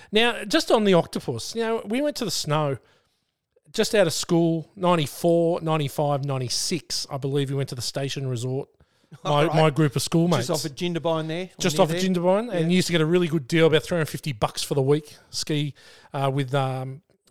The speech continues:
Speaker 1: ski lift passes and, and accommodation, which was a bargain.
Speaker 2: Yep.
Speaker 1: Very expensive a-, as an eighteen-year-old, but, uh, but a bit of a bargain.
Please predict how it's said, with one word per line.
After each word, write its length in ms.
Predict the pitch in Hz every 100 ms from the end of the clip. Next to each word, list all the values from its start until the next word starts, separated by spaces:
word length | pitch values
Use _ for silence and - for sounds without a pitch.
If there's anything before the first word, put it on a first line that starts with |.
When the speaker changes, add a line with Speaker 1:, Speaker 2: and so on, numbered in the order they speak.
| -
Speaker 1:
ski 500 | - - 147 147 139
lift 460 | 139 139 - - -
passes 480 | 156 151 - 139
and, 160 | 135 135
and 120 | 139
accommodation, 600 | 123 156 131 131 147 190
which 160 | 156 -
was 100 | 135
a 60 |
bargain. 440 | 110 139 143 180 196 -
Speaker 2:
Yep. 180 | 135 127 - _ _ -
Speaker 1:
Very 240 | 143 170
expensive 540 | 139 - 156 - 143 143
a-, 120 | 160
as 160 | 160 131
an 80 | 143
eighteen-year-old, 640 | 143 139 156 139 127 147
but, 260 | 147 147 151
uh, 180 | 139 127
but 120 | 139
a 60 |
bit 140 | 127 139
of 100 | 117
a 20 |
bargain. 320 | 117 131 190